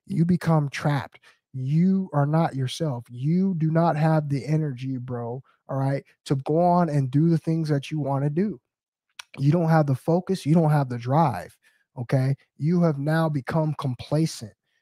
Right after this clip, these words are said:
okay? And when you come complacent as a man, you settle, okay? And I don't know too many li-, king of the jungles, bro, that settle and become complacent, okay? All I know is they conquer.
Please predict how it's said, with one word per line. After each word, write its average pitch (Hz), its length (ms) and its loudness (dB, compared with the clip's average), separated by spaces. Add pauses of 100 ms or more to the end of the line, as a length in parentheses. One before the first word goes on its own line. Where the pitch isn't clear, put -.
(180)
okay? 131 420 -2
And 131 140 -4
when 131 140 -6
you 165 100 -2
come 185 300 2
complacent 160 760 -2
as 147 220 0
a 139 40 -2
man, 160 440 0 (180)
you 131 140 -2
settle, 127 520 -4 (340)
okay? 131 380 2 (480)
And 143 240 4
I 143 140 8
don't 180 160 8
know 175 160 4
too 170 280 -2
many 175 280 4
li-, 147 320 6 (120)
king 170 280 4
of 165 80 4
the 156 100 2
jungles, 147 480 0
bro, 135 380 -2
that 135 200 0
settle 151 420 0
and 131 100 -2
become 143 380 -2
complacent, 123 720 -4 (420)
okay? 131 180 2
All 170 280 6
I 170 120 4
know 160 280 0
is 139 100 -2
they 151 200 4
conquer. 139 580 -2